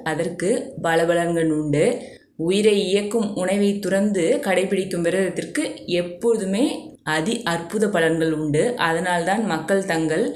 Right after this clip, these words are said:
வீடுகளில் எளிமையான முறையில் இத்தகைய விரதங்களை அனுஷ்டித்து இறைவனை வழிபாடு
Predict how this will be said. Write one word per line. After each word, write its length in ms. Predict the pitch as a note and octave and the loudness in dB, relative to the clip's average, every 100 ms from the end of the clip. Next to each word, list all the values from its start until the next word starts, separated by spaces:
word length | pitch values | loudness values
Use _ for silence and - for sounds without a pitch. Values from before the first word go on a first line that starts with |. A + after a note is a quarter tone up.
| - - - F3+ | -10 -18 -6 0
வீடுகளில் 480 | G#3 G#3+ G3 A3 - - | 4 4 4 2 0 0
எளிமையான 520 | F#3 G3 G#3 G3+ G3 A3+ | 2 2 2 2 2 2
முறையில் 400 | G3+ F3 F3 C#4 C#4+ F3+ | 2 2 2 0 0 -6
இத்தகைய 340 | F3 E3+ E3+ | -2 -2 0
விரதங்களை 500 | E3+ E3 E3+ E3 F#3 C#4+ - E3 | 0 0 0 0 0 -2 -4 -4
அனுஷ்டித்து 500 | E3 F3 F#3+ F3+ - C#4+ - | -2 -2 -2 -4 -4 -4 -2
இறைவனை 340 | E3+ E3 E3 D#3+ | -2 2 0 2
வழிபாடு 400 | D#3+ D#3 E3 | 2 2 2